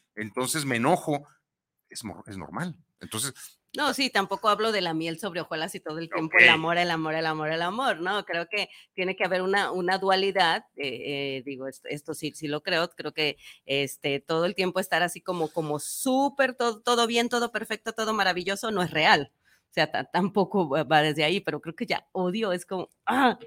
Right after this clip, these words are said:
Speaker 2: no sé, me brinca. <laughs> Tendré, tendremos que echarnos un clavadito a ese libro, o bueno, a final de cuentas tendré que elegir por mí, ¿no? Tendré que
Speaker 1: Es como el
Speaker 2: elegir
Speaker 1: que no
Speaker 2: desde
Speaker 1: quiere odiar ni a sus enemigos, ¿no? Yo escuch-, no,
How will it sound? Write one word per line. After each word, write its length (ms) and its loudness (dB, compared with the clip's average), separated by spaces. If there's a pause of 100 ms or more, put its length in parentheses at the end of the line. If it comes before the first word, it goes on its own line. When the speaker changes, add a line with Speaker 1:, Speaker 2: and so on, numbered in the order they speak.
(100)
Speaker 2:
no 160 -2
sé, 200 4
me 140 0
brinca. 360 4 (260)
<laughs> 1080 -4
Tendré, 400 0
tendremos 480 0
que 60 2
echarnos 400 0
un 80 -6
clavadito 520 2
a 60 2
ese 220 -4
libro, 340 -2 (220)
o 100 4
bueno, 260 6
a 40 2
final 260 2
de 80 2
cuentas 320 -2
tendré 400 -2
que 240 4
elegir 400 2
por 200 -2
mí, 180 -2
¿no? 200 -4
Tendré 380 -6
que 160 0
Speaker 1:
Es 180 6
como 180 6
el 80 10
Speaker 2:
elegir 20 0
Speaker 1:
que 100 6
no 60 6
Speaker 2:
desde 100 0
Speaker 1:
quiere 160 8
odiar 320 8
ni 80 4
a 60 4
sus 200 -2
enemigos, 580 2
¿no? 340 2 (160)
Yo 140 2
escuch-, 280 -2
no, 460 -2